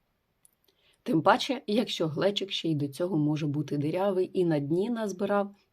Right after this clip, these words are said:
багато осаду. Ось це і є етап підготовки. Вам треба почистити своє тіло, свою свідомість, можливо, тіло навіть від токсинів.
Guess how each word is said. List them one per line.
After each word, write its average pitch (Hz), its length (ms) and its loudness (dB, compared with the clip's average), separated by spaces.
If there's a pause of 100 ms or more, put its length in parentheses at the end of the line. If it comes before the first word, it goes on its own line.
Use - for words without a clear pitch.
багато 165 500 -2 (100)
осаду. 160 560 -4 (720)
Ось 220 240 -2
це 349 280 -2
і 226 160 -2
є 180 340 2
етап 226 380 -4 (220)
підготовки. 196 760 -4 (800)
Вам 185 200 6
треба 175 300 4
почистити 165 720 -2
своє 202 400 2
тіло, 147 560 0 (140)
свою 170 420 0
свідомість, 139 680 0
можливо, 165 460 2
тіло 220 420 0
навіть 208 400 -2
від 202 320 -4
токсинів. 156 720 -2